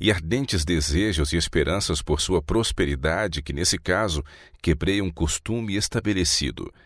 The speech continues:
A reunião terminara e precisávamos apressar-nos e andar uns dois quilômetros e meio até a congregação que nos esperava. O leitor pode julgar se realmente o evento naquela manhã fora de molde a nos auxiliar na harmonia de pensamentos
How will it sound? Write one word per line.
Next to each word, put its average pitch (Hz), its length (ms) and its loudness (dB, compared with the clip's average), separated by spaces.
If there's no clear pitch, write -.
A 78 80 2
reunião 78 420 2
terminara 80 640 2
e 71 40 -2
precisávamos 78 840 0
apressar-nos 80 720 0
e 76 80 2
andar 85 320 2
uns 82 180 0
dois 110 280 2
quilômetros 87 600 0
e 73 40 0
meio 85 360 0
até 76 260 0
a 104 60 0
congregação 85 680 0
que 90 140 -2
nos 73 160 0
esperava. 62 640 0
O - 80 -2
leitor 165 380 4
pode 123 320 0
julgar 87 500 2
se - 160 0
realmente 76 460 2
o 69 60 2
evento 76 340 -2
naquela 76 320 0
manhã 67 340 -2
fora 76 300 0
de 73 120 0
molde 80 440 -2
a 60 40 -4
nos 57 180 -4
auxiliar 69 540 0
na 71 120 2
harmonia 76 560 -2
de 73 80 -6
pensamentos 73 760 -2